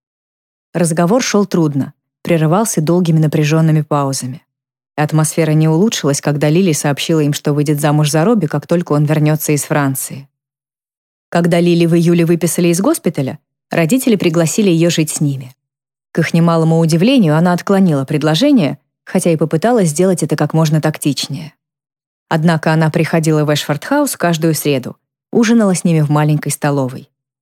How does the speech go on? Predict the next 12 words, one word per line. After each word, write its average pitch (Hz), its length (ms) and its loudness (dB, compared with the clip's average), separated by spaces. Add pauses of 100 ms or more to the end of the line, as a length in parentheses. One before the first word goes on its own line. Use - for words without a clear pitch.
(420)
Для 175 160 2
неё 170 280 4
это 165 160 0
было 170 160 2
неприятной 165 680 2
обязанностью, 151 640 -2
в - 60 -16
которой 226 320 0
она 226 120 2
не 226 120 4
находила 208 520 2
удовольствия, 139 720 -4